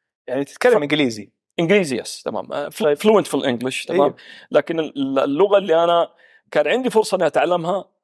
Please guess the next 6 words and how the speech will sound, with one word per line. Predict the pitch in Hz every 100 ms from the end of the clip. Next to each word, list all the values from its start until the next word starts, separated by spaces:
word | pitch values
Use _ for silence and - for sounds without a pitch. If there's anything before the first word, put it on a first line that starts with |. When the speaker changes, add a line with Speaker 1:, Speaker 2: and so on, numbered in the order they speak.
| _ _
Speaker 2:
ولكن | - 147 175 - 151 147 147
نظرا | 151 185 185 190 185
لجديتي، | 151 151 135 143 147 196 180 180 185
تمام، | 151 160 160 147
ما | 131
تعلمتها. | 110 107 110 - -